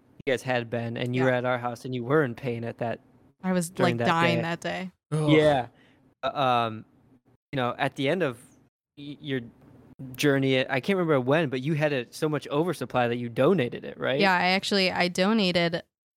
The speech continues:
Speaker 2: like, hundreds and hundreds of ounces of milk to two different moms.
Speaker 1: Which is amazing.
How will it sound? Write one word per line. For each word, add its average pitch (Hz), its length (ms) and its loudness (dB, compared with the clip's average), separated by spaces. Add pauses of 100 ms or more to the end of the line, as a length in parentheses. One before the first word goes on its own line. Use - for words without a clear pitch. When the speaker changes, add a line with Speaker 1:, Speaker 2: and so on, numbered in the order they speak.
(100)
Speaker 2:
like, 175 320 -2
hundreds 202 600 2
and 170 120 0
hundreds 175 420 0
of 165 100 0
ounces 170 540 -2 (120)
of - 160 -8
milk 160 260 -4
to 170 120 -8
two - 200 -2
different 160 300 -6
moms. 151 120 2
Speaker 1:
Which 143 140 4
is 127 100 0
amazing. 123 680 2